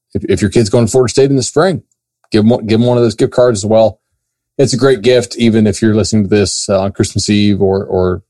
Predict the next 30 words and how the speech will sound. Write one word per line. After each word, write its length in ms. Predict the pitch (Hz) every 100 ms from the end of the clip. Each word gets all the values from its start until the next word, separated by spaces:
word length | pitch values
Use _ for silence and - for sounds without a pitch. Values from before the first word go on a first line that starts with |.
| 95
you 60 |
know, 120 | 90
on 120 | 92 98
Christmas 320 | 95 - -
Day 220 | 101 98
or, 120 | 92
or, 200 | 90 95 -
or 160 | 90
day 180 | 87 92
after. 280 | 113 113 95
You 920 | - _ _ _ _ _ _ _ -
can 40 | 101
still 180 | -
go 180 | 107 113
ahead 140 | 104 104
and 100 | 98
get 140 | 98
those 160 | 95 95
gift 180 | 101
cards 240 | - 98 95
for 240 | - 95
'em. 60 | 92
That's, 340 | 92 98 -
that's 200 | 98 95
awesome, 340 | 101 101 - 92
and 80 |
absolutely 380 | 95 95 - 101
help 180 | 98 98
them 140 | 95
out 260 | 95 92 87